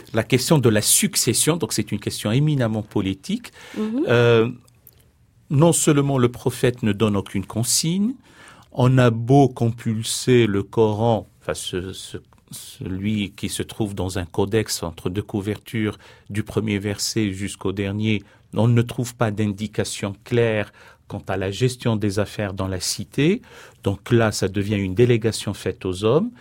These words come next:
Speaker 2: Mhm.
Speaker 1: Et voilà que quelques-uns, et surtout de nos jours,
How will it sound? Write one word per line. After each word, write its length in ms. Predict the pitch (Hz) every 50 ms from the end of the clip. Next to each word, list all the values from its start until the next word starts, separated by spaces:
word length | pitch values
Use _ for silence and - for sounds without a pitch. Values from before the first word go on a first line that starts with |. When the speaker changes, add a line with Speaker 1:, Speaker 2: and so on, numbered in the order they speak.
| - -
Speaker 2:
Mhm. 80 | 226 220 208 202 -
Speaker 1:
Et 180 | 131 127 147
voilà 540 | 147 120 120 117 107 107 107 110 131 160 170
que 420 | - - - 123 123 135 151 160 151 -
quelques-uns, 760 | - - 113 101 - - 110 98 92 98 110 127 156 185 247 - -
et 100 | - -
surtout 380 | - - 117 107 - - 185 131
de 120 | 104 101
nos 180 | 92 90 87 92
jours, 420 | 95 98 123 156 202 220 - -